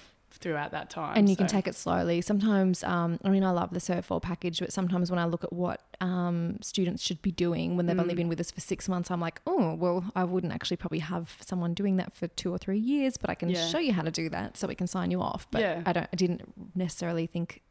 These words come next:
Speaker 2: always that they're things that in the natural progression that they would be doing. Um, but it's excellent that they learn how. But, um,
Speaker 1: Yeah.
Speaker 2: yeah, you're right. The traineeships don't seem to be as commonplace anymore.
Speaker 1: No.
Speaker 2: But, yeah, get volunteering. And then where did you go from Albury?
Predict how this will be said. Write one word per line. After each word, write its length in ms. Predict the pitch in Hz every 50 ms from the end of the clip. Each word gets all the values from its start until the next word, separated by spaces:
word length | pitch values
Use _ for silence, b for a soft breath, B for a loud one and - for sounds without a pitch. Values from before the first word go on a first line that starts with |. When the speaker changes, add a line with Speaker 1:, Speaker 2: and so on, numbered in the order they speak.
| - -
Speaker 2:
always 360 | - 170 170 170 170 165 170
that 140 | 170 - -
they're 100 | 175 175
things 240 | - - 180 175 -
that 100 | - -
in 140 | 180 175 175
the 80 | 170
natural 320 | 165 - - - - 175 165
progression 480 | - - - - - - - - -
that 140 | - - -
they 100 | - 64
would 160 | - - -
be 140 | - - -
doing. 280 | - 262 330 381 392 - B B B B B B B B B -
Um, 80 | 175 -
but 80 | 202 190
it's 180 | 170 - - -
excellent 340 | 185 - - - - - -
that 80 | - -
they 80 | -
learn 220 | - - - - 170
how. 400 | 156 180 180 175 - - - 160 175 -
But, 240 | 185 175 - - 185
um, 340 | 175 170 170 170 170 185 185
Speaker 1:
Yeah. 80 | 190
Speaker 2:
yeah, 20 | 185
you're 160 | 180 175 170
right. 160 | - - -
The 60 | 170
traineeships 600 | - - 190 180 170 170 170 - - - - -
don't 220 | - - 185 - -
seem 220 | - 185 185 175
to 100 | - -
be 300 | 180 175 180 180 165 - - -
as 120 | 185 -
commonplace 600 | - - 190 185 185 190 - - 202 202 - -
anymore. 420 | 220 226 226 220 220 240 302 392 480
Speaker 1:
No. 200 | 480 359 349 349 349
Speaker 2:
But, 220 | 339 330 - - 254
yeah, 260 | 247 247 233 202 202
get 300 | - - 247 - - -
volunteering. 640 | 240 233 226 226 226 - - 233 240 254 320 381 403 330
And 140 | 240 214 220
then 140 | 226 226 226
where 100 | 233 233
did 180 | 254 247 -
you 60 | 254 240
go 220 | - 220 208 214
from 440 | - - - 220 208 202 202 202 -
Albury? 440 | 190 190 202 - 196 - 170 165